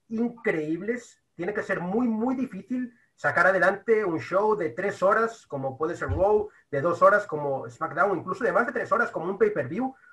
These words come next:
solo, sin tu apoyo, sin poder descansar ni un momento. Así que, eh, este es el momento en el que agradecemos su trabajo a Marcelo y a Carlos, porque la verdad,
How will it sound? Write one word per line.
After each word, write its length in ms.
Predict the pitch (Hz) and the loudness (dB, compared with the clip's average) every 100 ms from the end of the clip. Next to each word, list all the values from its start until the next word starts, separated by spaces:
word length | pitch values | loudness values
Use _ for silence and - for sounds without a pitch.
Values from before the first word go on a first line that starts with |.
| _ | _
solo, 420 | - 220 269 285 | 2 8 10 8
sin 200 | 226 180 | 6 4
tu 80 | 175 | 6
apoyo, 360 | 160 226 247 240 | 6 6 4 0
sin 160 | 202 | -2
poder 180 | 160 190 | 2 2
descansar 580 | 214 - 175 - 185 175 | 2 -2 -2 2 2 2
ni 80 | 185 | 2
un 60 | |
momento. 480 | 196 156 170 202 240 - - | 2 2 0 0 -2 -6 -2
Así 300 | 135 139 180 | 0 0 0
que, 80 | 202 | 2
eh, 480 | 214 208 156 151 156 | 2 0 -4 -6 -6
este 160 | 190 - | -4 -2
es 80 | |
el 60 | 233 | 2
momento 340 | 190 220 226 | 6 6 6
en 60 | 233 | 4
el 60 | 175 | 4
que 60 | |
agradecemos 460 | 151 156 143 - 196 | 4 4 2 -2 -2
su 60 | |
trabajo 280 | - 165 175 | 2 4 4
a 40 | 165 | 4
Marcelo 320 | 143 170 170 | 2 2 0
y 60 | |
a 80 | 143 | 2
Carlos, 300 | 151 196 220 | 2 2 0
porque 200 | - 120 | -2 -2
la 60 | 135 | -2
verdad, 320 | 131 139 175 | -2 0 -2